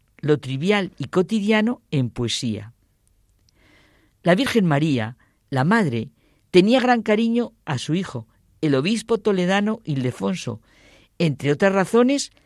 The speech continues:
porque había defendido su virginidad, que creo que lo acabo de decir. El día dieciocho de diciembre, fiesta de la expectación del parto, que había instituido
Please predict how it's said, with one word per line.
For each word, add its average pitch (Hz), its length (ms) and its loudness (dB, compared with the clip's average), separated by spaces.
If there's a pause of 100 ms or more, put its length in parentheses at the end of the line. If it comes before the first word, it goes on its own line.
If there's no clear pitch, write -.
(220)
porque 165 340 4
había 180 280 6
defendido 202 520 2
su 190 160 -2
virginidad, 160 640 0 (880)
que 139 180 -6
creo 160 280 -2
que 165 100 -8
lo 139 80 -2
acabo 147 300 0
de 135 80 -2
decir. 110 420 -8 (1000)
El 165 180 2
día 269 160 4
dieciocho 196 500 0
de 147 140 -2
diciembre, 120 680 -4 (560)
fiesta 214 480 0
de 165 80 2
la 147 80 6
expectación 147 720 -2
del 139 180 -2
parto, 135 540 -8 (460)
que 156 100 4
había 160 240 4
instituido 165 600 0